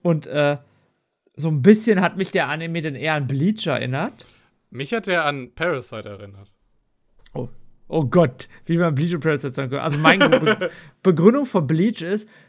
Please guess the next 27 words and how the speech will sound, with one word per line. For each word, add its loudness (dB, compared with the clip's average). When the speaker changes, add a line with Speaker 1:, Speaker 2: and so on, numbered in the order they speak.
Speaker 1:
dass -6
du -4
halt -2
auch -6
extrem -2
viele -4
Charaktere -6
hast -8
und -6
der, -4
äh, -20
Mangaka, -2
äh, -2
Ken -4
Wakui, -4
der -6
vorher -6
nicht -8
ganz -10
so 0
bekannt -4
war, -4
also -6
ich -6
kannte -6
ihn -4
nicht, -8